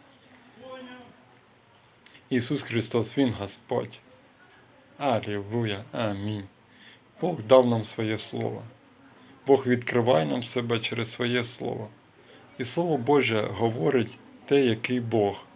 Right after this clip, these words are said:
що Він може, як нам прийняти від Нього, як нам жити. І Бог відкриває нам себе через своє слово. Якщо Він каже: "Я Господь, Целитель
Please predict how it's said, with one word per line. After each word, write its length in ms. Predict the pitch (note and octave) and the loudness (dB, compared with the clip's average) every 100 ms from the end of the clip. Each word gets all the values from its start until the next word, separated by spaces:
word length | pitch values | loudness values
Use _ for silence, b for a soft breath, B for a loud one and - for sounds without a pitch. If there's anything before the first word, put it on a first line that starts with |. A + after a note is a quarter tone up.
| - | -16
що 220 | - - A#2 | -6 2 2
Він 140 | A2 | 2
може, 480 | G#2+ A2 A#2 A2+ A2+ - B B B B B - - | 0 2 2 0 -4 -12 B B B B B -20 2
як 300 | B2 A#2+ A2+ | 4 4 4
нам 200 | A#2+ A#2+ | 2 2
прийняти 600 | A#2+ A2+ G#2+ A2+ A#2+ A2 | 2 0 2 2 2 -2
від 180 | G#2+ G#2 | -2 0
Нього, 340 | A2 G#2 G#2 | 0 0 -2
як 300 | A2+ B2+ - | -4 -4 0
нам 280 | A2+ A2 G#2 | 0 2 0
жити. 400 | G2+ G#2 G#2 G#2+ - - _ - - - - - _ _ _ - - - B B B - | -4 -4 -8 -16 -18 -20 _ -20 -20 -20 -20 -20 _ _ _ -20 -20 -20 B B B -6
І 40 | |
Бог 220 | A#2+ C#3+ C3 | 0 2 2
відкриває 520 | B2 - C3 F3+ D#3 | 0 2 2 4 0
нам 160 | A#2 | -2
себе 280 | G#2 A#2 - | -2 -6 -8
через 300 | - A#2 A#2 | -6 -6 -6
своє 280 | - A#2+ B2+ | -4 -4 -4
слово. 440 | - - D#2 B1+ - - - B B B B B B B B B - | -8 -4 -2 -2 -10 -20 -20 B B B B B B B B B 0
Якщо 320 | C#3 - C3 | 0 2 2
Він 140 | B2 A#2+ | 2 4
каже: 440 | B2 G#2+ G#2+ G#2+ | 2 2 -2 -2
"Я 160 | B2 C3+ | 4 4
Господь, 540 | G#2+ G#2 - B2+ A#2+ | 4 -6 -4 -4 -4
Целитель 720 | - - A2 A2 A#2+ A#2+ A#2 | -6 -4 -2 -2 -2 -2 -4